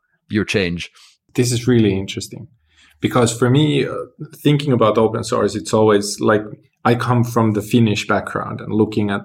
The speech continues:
Speaker 2: our Finnish consultants, and the whole thinking in, like, in Finland often is very humble, which means that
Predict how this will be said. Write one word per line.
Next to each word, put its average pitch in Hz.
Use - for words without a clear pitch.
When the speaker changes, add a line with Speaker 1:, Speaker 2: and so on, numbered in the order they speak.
Speaker 2:
our 101
Finnish 110
consultants, 104
and 107
the 110
whole 127
thinking 117
in, 101
like, 107
in 110
Finland 113
often 110
is 98
very 120
humble, 104
which -
means 107
that 107